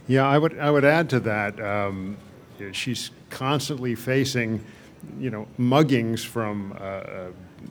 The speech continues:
strange forces and, and strange, uh, uh, unparalleled events. Uh, and so there's, there's always a moment where she has to decide whether to proceed,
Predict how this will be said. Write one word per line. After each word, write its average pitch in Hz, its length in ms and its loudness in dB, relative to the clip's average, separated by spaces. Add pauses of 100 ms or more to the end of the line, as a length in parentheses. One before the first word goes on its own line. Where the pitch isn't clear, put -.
strange 120 480 -2
forces 123 680 -4
and, 101 160 -10
and 104 240 -8
strange, 117 580 -2
uh, 110 60 -6
uh, 98 560 -6 (640)
unparalleled 120 640 -2
events. 101 520 -6 (600)
Uh, 98 240 -8
and 107 400 -6 (120)
so 120 200 -4
there's, 117 300 -2 (100)
there's 120 220 0
always 135 240 4
a - 20 4
moment 123 500 4
where 123 140 -6
she 127 160 -4
has 120 240 -2
to 120 80 -10
decide 117 440 2
whether 107 260 2
to 92 80 -10
proceed, 123 540 2